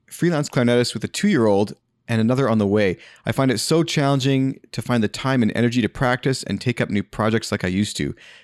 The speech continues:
Any thoughts?" Um, uh, I can definitely relate. Um, this is a <laughs> seriously different situation than I was also in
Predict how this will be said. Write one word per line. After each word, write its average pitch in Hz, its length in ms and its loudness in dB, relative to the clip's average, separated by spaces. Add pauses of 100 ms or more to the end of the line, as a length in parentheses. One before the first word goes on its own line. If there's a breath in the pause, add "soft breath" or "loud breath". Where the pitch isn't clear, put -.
Any 127 160 4
thoughts?" - 540 -2 (960)
Um, 135 340 2 (640 loud breath)
uh, 110 220 2
I 107 100 0
can 127 140 0
definitely 131 300 2
relate. 104 500 2 (180)
Um, 101 280 0
this 120 200 0
is 107 160 -2
a 92 100 -2
<laughs> - 0 -
seriously 143 1080 2
different 135 480 0
situation 127 580 0
than 110 120 2
I 110 160 2
was 107 140 0
also 113 340 0
in 101 220 0